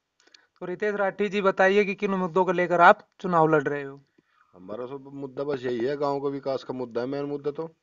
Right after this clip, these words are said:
Speaker 1: जी।
Speaker 2: साफ सफाई रहे गांव में और ब-, ह-, बीमारी, आ रही बीमारी में सबके साथ खड़े, किसी भी धर्म का काम हो, उस धर्म के धार्मिक स्थलों के लिए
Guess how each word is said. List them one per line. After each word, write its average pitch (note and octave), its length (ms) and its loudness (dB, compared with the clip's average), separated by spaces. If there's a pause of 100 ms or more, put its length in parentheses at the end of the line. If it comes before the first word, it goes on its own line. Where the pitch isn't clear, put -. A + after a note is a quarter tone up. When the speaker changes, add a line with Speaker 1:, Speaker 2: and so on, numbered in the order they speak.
(120)
Speaker 1:
जी। D3+ 140 -20
Speaker 2:
साफ B2 280 -6
सफाई B2 360 -4
रहे C3 240 -4
गांव D3 220 -4
में D#3+ 200 -12 (680)
और G2 120 -14
ब-, A2 300 -6
ह-, G2+ 400 -16
बीमारी, A#2 600 -4
आ A2 160 0
रही G#2+ 100 -6
बीमारी A#2 360 -6
में B2 120 -6
सबके A2+ 320 -8
साथ G#2+ 200 -4
खड़े, A#2+ 440 -8 (460)
किसी A#2 180 -14
भी A#2 120 -10
धर्म G#2 300 -8
का A2 100 -6
काम A2+ 280 -4
हो, B2 180 -6
उस A2 100 -10
धर्म G#2 280 -6
के A2+ 200 -6 (460)
धार्मिक A2 440 -4
स्थलों G#2+ 300 -6
के A2 100 -6
लिए B2 300 -4